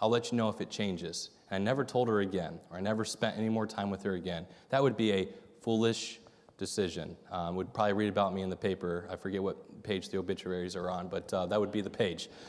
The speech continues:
Um, but you know what? It's, it's amazing. The more time I spend with my wife, the more I love her. I hope it's the same <laughs> way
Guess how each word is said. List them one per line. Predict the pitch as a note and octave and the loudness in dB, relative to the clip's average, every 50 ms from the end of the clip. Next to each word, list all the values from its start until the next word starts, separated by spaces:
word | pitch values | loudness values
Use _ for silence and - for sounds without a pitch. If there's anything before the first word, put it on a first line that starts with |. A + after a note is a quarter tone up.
| - - - - - | -16 -18 -20 -6 2
Um, | - G#2+ G2+ F#2+ F#2+ G2+ A2+ | 6 6 6 6 4 2 0
but | B2+ A2 A#2 | 0 2 2
you | C3 C#3 | 4 6
know | D3 D#3+ | 8 8
what? | D#3 D3+ D#3 C#3+ | 10 8 8 8
It's, | A#2+ A2+ - - | 6 2 0 -4
it's | A#2+ - - | -6 -2 2
amazing. | A#2+ A#2+ B2 A#2+ G#2 G#2+ A2 | 4 4 4 4 4 4 4
The | A#2 | 6
more | C#3+ E3+ E3 | 6 6 6
time | - D#3+ D3 C3+ | 6 4 4 6
I | A2 G#2 | 4 2
spend | - - - - - - - D#3 D#3 D#3+ E3 E3+ F3 F3+ F3+ E3+ - - - - - - - - - - - | 2 0 -4 -6 -4 2 4 6 8 10 10 10 10 10 8 6 4 0 -8 -14 -16 -18 -18 -18 -20 -2 2
with | B2+ B2+ B2+ - | 2 2 2 4
my | B2+ A#2+ A2+ A2 | 4 6 6 6
wife, | G#2+ A2+ A2+ G#2+ F#2 F2 F2+ G2 - - - - - | 6 6 6 6 6 4 2 0 -4 -10 -16 -14 0
the | - A2 | 2 4
more | G#2+ G#2+ A2+ A#2 A#2+ A#2 - | 4 6 6 6 6 6 4
I | A2+ A2 G#2 G2+ G2+ F#2+ - - - - - | 4 4 4 4 2 0 -2 -6 -14 -16 -10
love | - G2+ G#2 G#2 G2+ G2 F#2 - - - - | -2 4 6 6 6 6 4 -2 -8 -14 -4
her. | - F#2+ E2+ D#2+ E2 - - - - | 0 0 0 0 -4 -8 -14 -16 -12
I | F2+ | -4
hope | F#2+ B2 D3+ - - | 0 2 2 2 2
it's | F#2 - - | -2 -4 -6
the | - | -6
same | E2 - - G2 F2+ E2+ E2 | -6 -6 -4 -4 -6 -6 -8
<laughs> | - - | -8 -8
way | - G2 | -8 -8